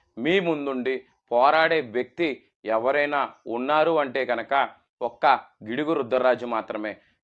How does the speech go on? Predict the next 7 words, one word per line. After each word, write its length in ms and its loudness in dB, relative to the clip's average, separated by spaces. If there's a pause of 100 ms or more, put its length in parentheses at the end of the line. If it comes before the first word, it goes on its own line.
పార్టీ 280 0
బ్రాహ్మణులకి 840 -2 (420)
ఎంతలాగా 1500 2 (220)
ఉపయోగపడిందో 1000 0
గతంలో 300 0
చూసుకుంటే 720 -6 (240)
మనకి 480 -4